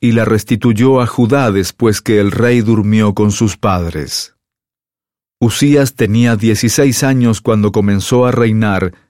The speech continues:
y reinó cincuenta y dos años en Jerusalén. El nombre de su madre era Jecolías, de Jerusalén. E hizo lo recto ante los ojos de Jehová,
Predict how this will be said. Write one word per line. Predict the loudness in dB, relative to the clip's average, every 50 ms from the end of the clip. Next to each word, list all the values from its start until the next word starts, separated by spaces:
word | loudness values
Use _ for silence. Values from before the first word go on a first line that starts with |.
| _ _ _
y | -2 0 0
reinó | 2 2 2 2 2 2 0 0 0
cincuenta | -2 -2 -2 -2 -2 0 0 0 0 0 0 0
y | 0
dos | 2 2 2 0 0 -2 -2
años | -2 0 0 0 0 0 0 -2
en | -2 -2
Jerusalén. | -2 0 0 0 0 0 0 0 0 0 -2 -4 -6 -8 -12 -14 -18 _ _ _ _ _ _ _ _ _ _ _ _ _
El | -2 -2 0 0
nombre | 0 0 0 0 -2
de | -2 -2 -2
su | -4 -4 -4
madre | -2 -2 -2 -2 -2 -2 0 0 0 0
era | 0 0 -2 -4
Jecolías, | -4 -6 -4 -2 0 0 2 2 2 2 0 0 -2 -4 -8 -10 -12 _ _
de | -10 -4 -4 -4
Jerusalén. | -2 -2 -2 -2 -2 -2 -2 -2 -2 -2 -4 -6 -10 -12 -14 -18 _ _ _ _ _ _ _ _ _ _ _ _ _ _ _ _ _ _ _ _ _
E | 0 0 2
hizo | 2 2 0 0 0 0
lo | 2 2 2
recto | 2 2 0 -2 -2 -2 -2 0 0 2
ante | 0 0 0 2
los | 2 0 0 0 0
ojos | 0 0 0 0 -2 0 0
de | -2 -2
Jehová, | 0 0 0 2 2 0 0 -2 -4 -6 -8 -14